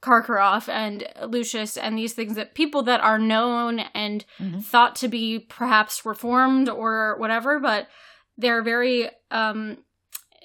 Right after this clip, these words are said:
Speaker 1: you know, they're not all in prison, and they're, they're allowed to be there, and it's sort of like, we're all okay with it now, and, you know,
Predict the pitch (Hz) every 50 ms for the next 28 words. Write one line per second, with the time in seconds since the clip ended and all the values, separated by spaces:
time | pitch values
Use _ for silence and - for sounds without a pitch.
0 | - - _ _ - - 254 233 196 185 196 - _ _ - 247 247 254 247 -
1 | - - - 220 220 214 214 214 214 220 202 196 214 214 214 214 214 - - 208
2 | 208 208 202 208 214 220 - - _ _ _ _ _ - 233 233 220 220 214 -
3 | _ - 226 214 214 214 214 226 240 247 226 226 226 226 220 - - - - 220
4 | 208 226 220 196 208 208 202 208 196 202 196 - - - 220 208 208 - - -
5 | 226 214 202 196 202 202 202 196 - - _ _ _ _ _ _ _ _ _ -
6 | - _ _ _ - 220 226 226 214 208 214 208 202 214 233 262 320 330 240 220
7 | 208 208 208 202 202 202 202 196 - 214 208 208 208 208 190 220 - 226 220 208
8 | 190 185